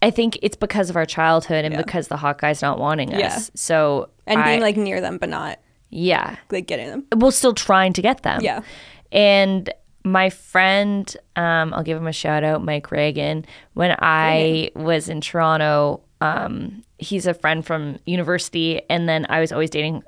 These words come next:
Speaker 1: hot guys. By that, I mean
Speaker 2: Mm-hmm.
Speaker 1: fucking, like, no one would be my boyfriend.
Speaker 2: Yeah,
Speaker 1: And
Speaker 2: same.
Speaker 1: yes,
Speaker 2: Yeah.
Speaker 1: and I was obsessed.
Speaker 2: Mm-hmm.
Speaker 1: I love them. And I, I remember Mike Reagan sat me down,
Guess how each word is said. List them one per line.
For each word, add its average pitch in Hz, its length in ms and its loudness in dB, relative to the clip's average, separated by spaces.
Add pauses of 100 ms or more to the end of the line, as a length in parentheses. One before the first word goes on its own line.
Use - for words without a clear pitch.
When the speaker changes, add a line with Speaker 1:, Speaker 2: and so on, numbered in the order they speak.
(140)
Speaker 1:
hot - 240 -8
guys. - 420 -8
By 175 140 2
that, 160 160 4
I 147 60 2
mean 143 160 -2
Speaker 2:
Mm-hmm. - 60 -6
Speaker 1:
fucking, - 360 -8
like, - 200 -8
no 151 140 -4
one 143 180 -4
would - 220 -12
be 143 100 -8
my - 140 -8
boyfriend. - 380 -8 (420)
Speaker 2:
Yeah, 196 360 6
Speaker 1:
And 175 100 0
Speaker 2:
same. 196 320 2
Speaker 1:
yes, 190 440 2
Speaker 2:
Yeah. 202 200 0
Speaker 1:
and 185 100 4
I 180 100 6
was 180 140 0
obsessed. - 520 -2 (100)
Speaker 2:
Mm-hmm. 226 240 2 (220)
Speaker 1:
I - 60 0
love 180 360 4
them. 139 360 -2
And 170 260 -2 (140)
I, 175 140 2
I 170 120 -2
remember 175 560 2
Mike 175 200 2
Reagan 165 300 2
sat - 320 -2
me 190 120 0
down, 175 500 4